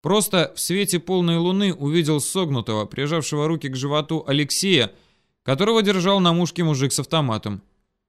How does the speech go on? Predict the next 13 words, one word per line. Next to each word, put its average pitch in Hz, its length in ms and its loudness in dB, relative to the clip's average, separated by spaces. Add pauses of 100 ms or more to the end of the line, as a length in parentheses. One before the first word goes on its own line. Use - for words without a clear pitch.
(320)
В 120 140 -6
двух 196 320 -2
метрах 190 440 0
от 135 180 2
них 190 240 -2
еще 160 480 0
один 147 260 2
человек 139 480 0
склонился 135 540 -2
над 131 180 -4
лежащим, 135 560 -2
очевидно, 123 420 -4
раненым. 110 460 -2